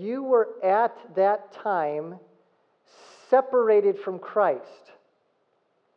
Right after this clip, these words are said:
alienated from the commonwealth of Israel, and strangers to the covenants of promise, having no hope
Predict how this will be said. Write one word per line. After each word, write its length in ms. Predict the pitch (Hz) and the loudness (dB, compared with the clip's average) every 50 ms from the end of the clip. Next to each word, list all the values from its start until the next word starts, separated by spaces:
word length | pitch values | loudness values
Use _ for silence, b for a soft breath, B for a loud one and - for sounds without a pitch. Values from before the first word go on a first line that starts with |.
| _ _ _ _ _ _ _ _ _ _ _ _ _ _ _ _ _ _ - | _ _ _ _ _ _ _ _ _ _ _ _ _ _ _ _ _ _ -6
alienated 800 | 170 180 202 226 240 240 240 240 233 214 202 196 190 190 190 190 | -2 -2 0 2 2 2 2 2 0 -2 -2 0 0 0 0 -2
from 140 | - 180 165 | -4 -6 -6
the 60 | 160 | -8
commonwealth 640 | - - 185 185 185 190 196 190 185 190 185 190 202 | -8 -6 -4 -4 -2 -4 -2 -2 0 0 0 0 -4
of 140 | 180 160 | -4 -4
Israel, 400 | 165 160 151 160 160 165 160 160 - | -4 -6 -6 -4 -2 0 0 0 -2
and 160 | 160 156 - | -8 -12 -14
strangers 1500 | - - - - - 185 180 180 180 202 220 254 294 294 294 294 285 269 220 175 165 156 147 147 151 156 156 - - - b b b b b b b b b | -18 -20 -20 -20 -16 -14 -12 -6 0 2 2 2 2 0 -2 -6 -8 -8 -8 -6 -4 -2 -2 -2 -4 -8 -12 -16 -20 -20 b b b b b b b b b
to 120 | - 202 175 | -6 -2 0
the 120 | 196 185 | 0 -2
covenants 760 | - - - - - - 254 254 233 233 214 214 202 202 - - - - - | -2 -4 -14 -6 -2 0 0 2 2 0 0 0 -2 -4 -8 -16 -18 -10 -8
of 200 | 185 175 - - | -8 -8 -8 -10
promise, 480 | - - 220 220 220 214 185 151 120 - - - - - - - _ _ _ _ _ _ _ - _ _ - - - _ _ _ _ _ _ _ _ _ | -8 -4 -2 0 0 -2 -4 -6 -12 -14 -18 -20 -20 -20 -20 -20 _ _ _ _ _ _ _ -20 _ _ -20 -20 -20 _ _ _ _ _ _ _ _ _
having 320 | - 175 165 170 170 160 | -4 -4 -4 -4 -4 -4
no 220 | 170 190 226 262 247 | 0 0 2 2 2
hope 360 | 240 214 170 165 175 - | 2 4 4 4 2 -2